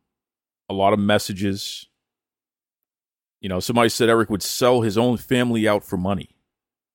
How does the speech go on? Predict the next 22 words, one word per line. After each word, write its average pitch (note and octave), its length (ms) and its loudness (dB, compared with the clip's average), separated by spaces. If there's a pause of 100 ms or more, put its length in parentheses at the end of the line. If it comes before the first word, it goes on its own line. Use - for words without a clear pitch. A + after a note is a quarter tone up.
(200)
Someone C3 340 0
messaged B2 340 2
me A#2+ 200 0
and G#2 80 -4
said, G2 240 -2
"Eric C#3 340 0
is G#2+ 80 -4
a F#2+ 60 -8
strange C#3+ 600 -2
dude G2+ 400 -2 (100)
who's G2+ 220 -6
not A2 240 -2
very A2+ 360 0
well G2+ 260 2
liked." - 480 -12 (1200)
Another E3 260 2
person E3 380 0
had C3+ 180 2
relayed D3 320 4
a C#3 60 -6
story E3 460 0
that A#2+ 280 0